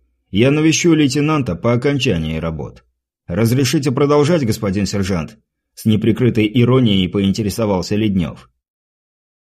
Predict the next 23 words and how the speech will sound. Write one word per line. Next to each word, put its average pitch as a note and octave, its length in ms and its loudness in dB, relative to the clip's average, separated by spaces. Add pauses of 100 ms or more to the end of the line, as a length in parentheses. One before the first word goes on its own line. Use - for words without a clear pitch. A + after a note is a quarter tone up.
(140)
Брандт E3 360 2
еще E3 260 0
несколько D#3+ 520 0
секунд D#3+ 440 0 (120)
сверлил C3 500 0
Андрея A#2+ 400 2
взглядом, A2 800 0
потом C3+ 300 -2
погрозил B2+ 480 2
пальцем, B2+ 500 -2
мол, F#2+ 240 0
ничего G#2+ 540 2
не G#2 120 2
закончилось, G#2 760 -4
и G#2+ 40 -2
это G2+ 220 -2
тебе G#2 240 -2
еще G2 280 -2
аукнется. E2 840 -4 (920)
Господи, F#2 540 -2
ну G2+ 300 2
дите C#3+ 340 -2
дитем. G2 720 -4